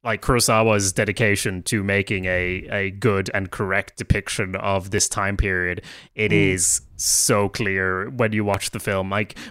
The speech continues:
Speaker 1: besides everything we said now, if you haven't seen the film, it's a fucking amazing
Speaker 2: Oh,
Speaker 1: film,
Speaker 2: it's an
Speaker 1: and I
Speaker 2: amazing movie. Yeah, it's an amazing movie.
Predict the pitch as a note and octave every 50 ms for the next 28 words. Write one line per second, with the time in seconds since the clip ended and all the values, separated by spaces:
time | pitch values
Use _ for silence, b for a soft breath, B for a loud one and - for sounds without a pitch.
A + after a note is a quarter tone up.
0 | B - - - - F3+ F3 E3+ D#3 D#3 C#3+ C#3 B2+ C3 B2+ B2 A#2 - B2+ A2+
1 | A2 G#2+ G2 G2+ G2 - A2 A2 C3+ C#3+ D3+ D#3+ D#3+ C3+ - D3 C3 A2+ G#2 -
2 | A#2+ A#2 A2 G2 F2+ - - A2+ - A2+ - - - G2 C3 A#2+ A2+ A2 A2 A2
3 | A2 A2 G#2 A2 G#2 G2 G2 F3+ E3+ - G2 F#2+ F#2 F#2 - F#3 F3+ G3 G#3+ A3
4 | F#3+ F3 D3+ C#3 C#3+ C#3 C3 - - D3+ D3 C#3 B2+ - - F3 E3 D#3 D3+ D3+
5 | C#3+ D3 C#3+ C3+ C3